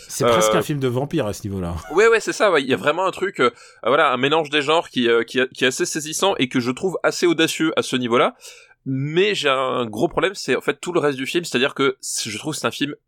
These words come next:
Speaker 2: super chiant. Euh, et, euh,
Speaker 1: Et
Speaker 2: et
Speaker 1: pas très beau pour du Ridley Scott, j'ai envie de
Speaker 2: et,
Speaker 1: dire.
Speaker 2: et en fait, ouais,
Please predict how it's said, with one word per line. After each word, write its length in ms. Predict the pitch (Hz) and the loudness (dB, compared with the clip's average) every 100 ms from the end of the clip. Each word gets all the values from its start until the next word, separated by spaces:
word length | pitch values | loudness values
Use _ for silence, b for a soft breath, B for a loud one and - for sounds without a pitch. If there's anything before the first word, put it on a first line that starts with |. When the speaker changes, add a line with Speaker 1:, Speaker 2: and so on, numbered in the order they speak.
| _ - | _ -10
Speaker 2:
super 480 | - - 131 123 | -6 -4 -2 -2
chiant. 240 | - 113 110 _ b b b b 117 | 0 -4 -4 _ b b b b 2
Euh, 840 | 110 104 101 101 104 107 104 107 - | 4 4 4 2 4 4 4 4 2
et, 300 | 143 151 151 | 2 4 4
euh, 680 | 127 120 113 113 110 113 110 - | 4 4 4 4 4 4 2 2
Speaker 1:
Et 120 | 143 | 0
Speaker 2:
et 20 | |
Speaker 1:
pas 100 | 262 | -2
très 260 | 262 - 214 | -4 -4 -4
beau 300 | 151 143 233 | -4 -4 -4
pour 220 | - 147 | -4 -6
du 100 | 131 | -2
Ridley 280 | 135 127 120 | -2 -2 -2
Scott, 260 | 110 - 98 | -4 -6 -6
j'ai 140 | - 98 | -6 -6
envie 160 | 98 | -4
de 80 | - | 0
Speaker 2:
et, 40 | 170 | 0
Speaker 1:
dire. 40 | - | 2
Speaker 2:
et 120 | 170 | 2
en 40 | |
fait, 220 | 160 233 | 2 0
ouais, 320 | 196 190 208 | 0 0 2